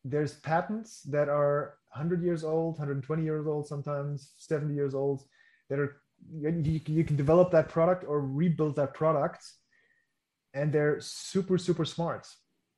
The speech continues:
Um, and people don't even know them anymore. There's a couple of products that I found in, in secondhand online stores,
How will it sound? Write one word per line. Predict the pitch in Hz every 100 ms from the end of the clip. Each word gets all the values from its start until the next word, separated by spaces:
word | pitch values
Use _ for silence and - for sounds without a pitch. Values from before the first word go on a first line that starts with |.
| _
Um, | 135 135 131 131 139 -
and | 139 139 139
people | - 185 180 170 165 147
don't | 151 151 156 156
even | 151 143 147
know | 156
them | 156 135
anymore. | 123 127 120 117 117
There's | 135 -
a |
couple | 165 175
of | -
products | 151 175
that | -
I | 143
found | 139 151 160 175 143
in, | 143 143 143 _ _ _ _ _ _ _
in | 139 139
secondhand | - 151 131 147 175 175
online | - 156 175 175
stores, | - 175 190 185